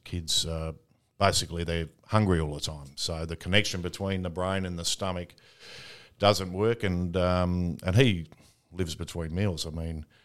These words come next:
if he was sitting in here now, he'd be looking at that muffin and he'd think, he'd be thinking, "How can I get that?" How can I, <laughs> you know, and, and, and, you know, that, that, that'd be his whole attention would be on the muffin there. But, uh,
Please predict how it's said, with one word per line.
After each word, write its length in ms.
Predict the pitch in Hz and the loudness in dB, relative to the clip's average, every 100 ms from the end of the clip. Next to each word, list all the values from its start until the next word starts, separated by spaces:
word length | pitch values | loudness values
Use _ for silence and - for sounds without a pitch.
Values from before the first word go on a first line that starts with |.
| _ _ _ - | _ _ _ -10
if 140 | 85 | 0
he 120 | 101 | 2
was 140 | 95 - | 2 2
sitting 260 | 95 87 | 0 -2
in 120 | 87 | -2
here 100 | 87 | -2
now, 240 | 85 92 85 | -2 -2 -2
he'd 120 | 80 | -4
be 100 | 85 | -6
looking 260 | 92 95 85 | -8 -6 -8
at 100 | 85 | -6
that 180 | 85 | -8
muffin 300 | 87 92 - 80 | -4 -4 -4 -6
and 140 | 80 | -6
he'd 140 | 90 | -8
think, 200 | 92 85 90 | -8 -8 -4
he'd 100 | 90 | -4
be 100 | 92 | -2
thinking, 280 | 90 80 | -2 -2
"How 120 | 85 87 | -2 -2
can 140 | 85 | -2
I 80 | 80 | 0
get 180 | 85 - | 0 0
that?" 140 | - | -2
How 140 | 82 147 | 2 2
can 160 | - | 4
I, 260 | - - 127 | 2 2 2
<laughs> 40 | |
you 60 | 127 | 2
know, 80 | 92 | 2
and, 220 | 131 98 | 2 2
and, 220 | 107 104 98 | -2 -2 -4
and, 180 | 110 113 | -2 2
you 60 | |
know, 160 | 92 104 | 4 4
that, 220 | 101 104 | 4 2
that, 160 | 101 - | 0 2
that'd 200 | 104 87 | 0 2
be 120 | 92 | 0
his 160 | 92 - | -2 -2
whole 240 | 92 85 | -2 -4
attention 560 | 80 90 87 - 82 80 | -6 -6 -6 -6 -6 -6
would 180 | 78 - | -10 -8
be 220 | 90 85 | -6 -4
on 140 | 82 | -4
the 80 | 80 | -4
muffin 340 | 87 90 85 | -4 -4 -6
there. 180 | 82 80 | -6 -6
But, 240 | 78 82 - | -6 -8 -6
uh, 180 | 85 | -4